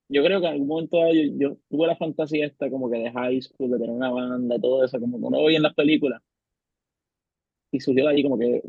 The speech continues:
por mi primera banda sin saber tocar ningún instrumento, cogí la batería porque pensé que era lo más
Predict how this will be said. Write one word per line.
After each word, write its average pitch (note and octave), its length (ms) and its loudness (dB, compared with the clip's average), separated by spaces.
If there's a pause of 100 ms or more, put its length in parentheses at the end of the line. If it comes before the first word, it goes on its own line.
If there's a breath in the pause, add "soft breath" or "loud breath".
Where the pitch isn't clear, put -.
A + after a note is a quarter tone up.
por C#3 140 0
mi C3+ 160 2
primera D#3 240 2
banda D#3 160 -2
sin C3 140 -10
saber B2 140 0
tocar C#3+ 140 2
ningún C#3+ 180 0
instrumento, C#3+ 580 -4 (400)
cogí B2+ 200 2
la C#3+ 100 4
batería D3 420 2
porque B2+ 160 0
pensé B2+ 320 -2
que B2+ 60 -2
era C#3 120 0
lo C#3+ 80 0
más C#3 180 -4